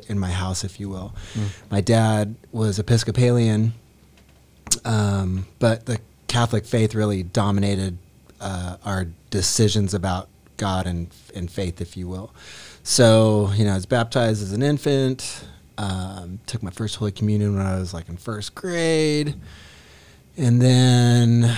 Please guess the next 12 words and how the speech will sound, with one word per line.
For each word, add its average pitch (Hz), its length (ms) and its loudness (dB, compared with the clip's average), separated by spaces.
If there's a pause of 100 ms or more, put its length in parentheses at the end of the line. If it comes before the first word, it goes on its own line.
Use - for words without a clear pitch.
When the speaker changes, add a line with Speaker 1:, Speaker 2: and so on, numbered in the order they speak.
(600)
Speaker 1:
I 113 360 0
was 104 460 -2
placed - 680 -4 (160)
in 98 720 -2 (320)
Catholic 147 460 0
school 107 560 -4 (280)
in 98 260 -4
the 101 80 -8
fifth 120 260 0
grade. 95 220 -10 (840)
And 98 420 -2
so 101 880 0